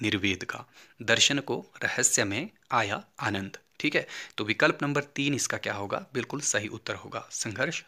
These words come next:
निर्वेद, दर्शन, रहस्य, आनंद, ठीक है। तो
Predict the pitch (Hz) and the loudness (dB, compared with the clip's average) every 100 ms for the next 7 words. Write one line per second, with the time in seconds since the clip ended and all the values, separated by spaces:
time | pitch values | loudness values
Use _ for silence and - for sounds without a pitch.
0 | - 113 107 113 139 - 113 110 - 165 | -4 -2 0 -2 -4 -6 -4 -2 -2 -4
1 | - 117 120 143 - 196 - - 107 101 | -2 -2 0 -2 -4 -10 -8 -2 -2 -2
2 | 101 - - - - 147 180 - - - | -10 -18 -20 -10 -2 0 0 -4 -16 -18
3 | - - 107 | -18 -10 -8